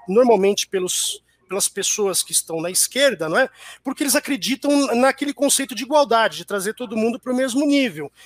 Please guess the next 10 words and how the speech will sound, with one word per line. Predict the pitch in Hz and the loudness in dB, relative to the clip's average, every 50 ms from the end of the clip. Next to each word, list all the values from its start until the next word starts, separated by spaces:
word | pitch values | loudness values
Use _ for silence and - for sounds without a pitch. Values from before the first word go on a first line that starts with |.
| - _ | -6 _
tirando | - 269 269 240 233 233 240 262 | -2 -2 2 4 6 6 6 4
o | 254 | 2
dinheiro | - 254 262 247 233 226 240 214 | -2 -2 2 4 4 2 2 0
dos | 220 240 180 | -6 -8 -8
ricos | 180 208 220 - - 220 | -6 -8 -8 -10 -10 -8
e | 233 | -8
entregando | 262 - 269 269 240 247 247 254 240 | -6 -4 -4 -4 0 0 -2 -2 -2
pros | - 254 - | -6 -10 -2
mais | 262 277 285 277 - | 2 2 4 4 2
pobres. | - - 220 196 180 170 143 - 135 - - - | 0 0 2 2 2 0 -2 -6 -6 -6 -6 -6